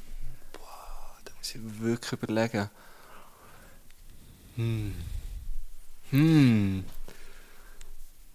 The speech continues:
Ich bin wie so im Rap bleiben hängen, weil die halt sehr viel reimen. Ähm,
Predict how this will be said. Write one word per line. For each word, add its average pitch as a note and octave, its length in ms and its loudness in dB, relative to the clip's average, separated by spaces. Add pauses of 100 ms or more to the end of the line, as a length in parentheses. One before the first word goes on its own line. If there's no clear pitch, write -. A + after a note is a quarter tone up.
(500)
Ich C#3+ 80 6
bin E3 240 12
wie D3+ 60 12
so D#3+ 160 12 (160)
im A#2+ 160 12
Rap - 480 12 (760)
bleiben B2 280 12
hängen, B2 260 12
weil G#2 100 12
die A#2 160 10
halt A#2+ 140 10
sehr A#2+ 140 12
viel A#2+ 320 12 (160)
reimen. A2+ 580 6 (1080)
Ähm, A2 540 10